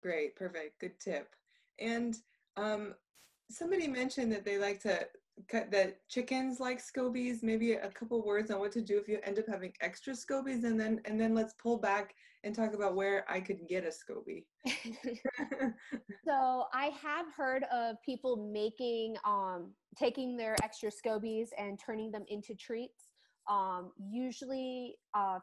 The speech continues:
Speaker 2: to my knowledge, they dry them out. I don't have any personal,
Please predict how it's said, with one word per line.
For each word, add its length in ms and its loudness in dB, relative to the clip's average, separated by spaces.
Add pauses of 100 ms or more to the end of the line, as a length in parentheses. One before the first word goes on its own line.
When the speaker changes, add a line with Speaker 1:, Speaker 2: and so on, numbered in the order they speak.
(120)
Speaker 2:
to 60 -4
my 240 0
knowledge, 500 0
they 140 -2
dry 300 -2
them 160 -8 (100)
out. 240 0 (340)
I 220 2
don't 240 -4
have 260 -4
any 240 -4
personal, 960 -2